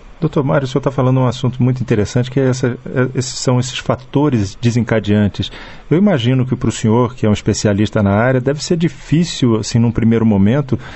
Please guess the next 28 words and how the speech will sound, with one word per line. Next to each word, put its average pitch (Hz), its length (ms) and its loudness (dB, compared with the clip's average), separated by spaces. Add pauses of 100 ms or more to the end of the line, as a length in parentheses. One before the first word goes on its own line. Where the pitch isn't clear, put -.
(160)
saber 135 360 0
exatamente 147 500 0
o - 40 -12
que - 80 0
é 123 60 4
um 120 40 0
fator 123 280 0
desencadeante, 120 480 0
porque - 80 -2
as 165 60 0
pessoas 180 320 0
parecem 160 260 0
que - 80 2
associam 175 480 0
coisas 160 560 2
que 180 180 0
nada 156 300 2
tem 170 160 0
a 156 80 4
ver, 135 400 2
de 117 140 -2
fato, 110 320 -2
com 131 80 0
um - 20 0
fator 123 320 0
en-, 113 160 2
desencadeante, 113 800 0
né? 127 160 2